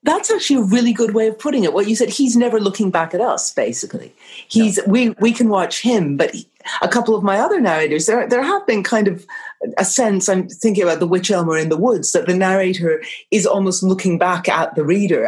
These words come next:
Speaker 1: and trying to desperately explain themselves to the reader or justify themselves to the reader. Cal isn't looking at us at all. There's no sense that this is being, that his actions are being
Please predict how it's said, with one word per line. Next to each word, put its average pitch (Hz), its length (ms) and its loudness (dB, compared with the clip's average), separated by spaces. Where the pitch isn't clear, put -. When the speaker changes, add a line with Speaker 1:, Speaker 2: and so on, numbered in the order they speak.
Speaker 1:
and 151 160 -2
trying 185 300 0
to 156 240 0
desperately 170 560 0
explain 247 460 0
themselves 180 540 0
to - 80 -4
the 170 100 0
reader 156 320 0
or 147 80 0
justify 226 480 0
themselves 151 420 -2
to - 80 -6
the 156 60 -2
reader. 156 240 0
Cal 240 400 2
isn't 180 320 2
looking 175 520 0
at 160 120 0
us - 500 -2
at 135 100 0
all. 123 380 0
There's 156 240 0
no 170 340 2
sense 160 520 -2
that 147 240 0
this 170 160 2
is 170 120 -2
being, 156 520 0
that 175 200 2
his 180 140 2
actions 170 560 0
are 160 200 0
being 147 520 0